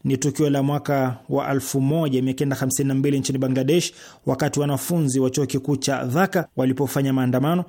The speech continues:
wakitaka kutambuliwa rasmi lugha ya Bangla, na wanne miongoni mwao wakauawa kwa kupigwa risasi na polisi. Siku hii huadhimishwa kwa ajili ya kujadili mambo ya wingi wa lugha, haki za lugha zote na mazingira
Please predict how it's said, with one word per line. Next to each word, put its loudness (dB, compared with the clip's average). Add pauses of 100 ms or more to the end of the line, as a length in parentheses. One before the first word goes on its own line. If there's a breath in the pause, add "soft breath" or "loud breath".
wakitaka -2
kutambuliwa 2
rasmi 0
lugha 2
ya 0
Bangla, 0 (260)
na 0
wanne 0
miongoni 0
mwao 0
wakauawa 2
kwa -8
kupigwa 0
risasi -2
na -4
polisi. 0 (200 loud breath)
Siku 0
hii 4
huadhimishwa 0
kwa 0
ajili 2
ya 2
kujadili 2
mambo 2
ya 2
wingi 4
wa 4
lugha, 2 (200)
haki 0 (140)
za 0
lugha 2
zote 2 (320 loud breath)
na 0
mazingira 2